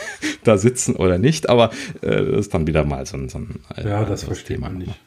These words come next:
Speaker 1: Ja, gut. Also, ähm, ich, ich verstehe solche Firmen natürlich letzten Endes, ne? Das Problem, was Hyundai da, da hat, was sie ja auch sagten, dass sie sich selber da als Innovator sehen und da jetzt nicht als simpler Hersteller gesehen werden wollten, kann ich ja auch nachvollziehen.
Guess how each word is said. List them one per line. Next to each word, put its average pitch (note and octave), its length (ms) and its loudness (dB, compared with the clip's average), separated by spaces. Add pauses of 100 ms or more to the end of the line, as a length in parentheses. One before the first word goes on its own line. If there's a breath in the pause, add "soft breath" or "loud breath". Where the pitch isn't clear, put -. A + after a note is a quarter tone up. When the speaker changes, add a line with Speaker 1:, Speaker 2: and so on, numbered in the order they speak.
(1600 loud breath)
Speaker 1:
Ja, F2+ 200 2
gut. - 220 -2 (240 loud breath)
Also, A2+ 200 4 (340 loud breath)
ähm, - 320 0
ich, - 140 -6 (260)
ich - 140 -2
verstehe C#3+ 340 4
solche A2 240 2
Firmen E2+ 320 2
natürlich D#2+ 480 0
letzten - 300 -4
Endes, - 420 -4
ne? C#3+ 240 4 (100)
Das - 240 -4
Problem, F#2 360 2
was E2+ 160 0
Hyundai G#2 360 4
da, F2 380 4
da D2 320 -4
hat, - 360 -4
was - 180 -2
sie E2 60 0
ja D2 100 4
auch - 140 -4
sagten, - 500 0
dass E2+ 160 2
sie D2+ 80 0
sich - 200 -4
selber D#2 320 2
da C#2+ 280 -2 (280 loud breath)
als - 180 -4
Innovator D#2 640 2
sehen D#2+ 280 2
und D#2 140 0
da C#2+ 100 4
jetzt D2 220 -2
nicht - 180 -4
als - 300 -2 (480 loud breath)
simpler F2 440 2
Hersteller D2+ 600 2
gesehen F2+ 460 0
werden F#2+ 240 2
wollten, G2+ 260 4
kann F#2+ 180 0
ich F#2+ 100 -4
ja G2 100 2
auch - 240 2
nachvollziehen. B1+ 800 -6